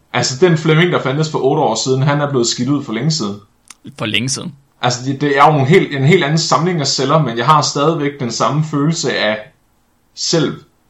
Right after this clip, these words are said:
Speaker 1: Altså, så, så hvis du fjerner den fysiske krop med, med, med at digitalisere den langsomt, så vil jeg også argumentere for, at, at det vil være en måde, hvorpå du vil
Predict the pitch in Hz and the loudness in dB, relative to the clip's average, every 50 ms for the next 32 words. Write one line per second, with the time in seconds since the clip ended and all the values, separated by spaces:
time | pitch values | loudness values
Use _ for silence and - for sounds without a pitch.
0 | _ _ - 110 104 110 110 - 123 123 120 120 - 131 123 117 117 - - 117 | _ _ -10 -8 -8 -6 -4 0 0 0 0 0 -2 -4 -4 -6 -6 -6 -8 -8
1 | - 139 131 123 139 160 170 165 160 151 139 - - - 135 131 113 - - 160 | -4 -2 0 0 2 4 4 4 2 0 -6 -16 -18 -14 -12 -12 -10 -6 -4 -2
2 | 156 127 117 - - 113 - - - 131 - - - 117 - 104 98 92 - - | -2 -2 -4 -8 -10 -12 -8 0 0 0 0 0 -6 -6 -6 -4 -6 -6 -8 -10
3 | - 107 110 110 101 98 113 117 110 107 - 110 101 101 - - 95 95 104 98 | -10 -8 -8 -10 -10 -8 -8 -6 -6 -6 -8 -8 -10 -8 -6 -6 -4 -4 -4 -2
4 | - 131 120 104 95 90 104 123 127 - 98 98 - 117 117 110 107 90 95 104 | -2 -2 -2 -2 -2 -4 -4 -4 -6 -8 -8 -6 -4 -4 -4 -4 -2 -2 -2 -2
5 | - 101 95 92 95 95 95 - 95 92 92 - 101 - - - - - - - | -2 -4 -6 -6 -8 -12 -10 -10 -8 -8 -8 -10 -10 -12 -12 -12 -12 -12 -12 -14
6 | - - - - - 104 107 - 123 127 120 110 107 95 98 101 101 101 101 101 | -14 -16 -18 -12 -12 -10 -2 0 2 4 4 2 2 -2 -2 -4 -4 -6 -6 -4
7 | 104 113 120 123 117 95 - - 120 107 95 90 - _ - 101 101 92 90 87 | -2 0 -2 -2 -2 -6 -6 -6 -6 -6 -6 -8 -12 _ -12 -10 -10 -10 -10 -12